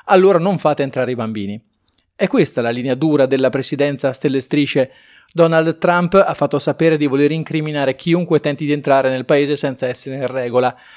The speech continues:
L'obiettivo dichiarato è quello di interrompere la pratica del catch and release,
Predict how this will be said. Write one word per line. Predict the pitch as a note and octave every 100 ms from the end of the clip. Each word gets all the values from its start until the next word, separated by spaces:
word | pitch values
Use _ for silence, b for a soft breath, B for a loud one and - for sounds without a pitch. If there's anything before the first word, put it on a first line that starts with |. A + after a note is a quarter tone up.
| B B
L'obiettivo | - E3+ F3 F3 G3 E3+
dichiarato | D#3+ F#3 E3 F3 E3
è |
quello | - C#3
di | C#3
interrompere | D3 D3 C3+ F3 E3 C3
la | A#2 A#2
pratica | C3+ B2+ C3+
del | B2 B2
catch | - C#3+ C3+
and | C#3+
release, | C3 C3 E3+ D#3+ B2+ C3+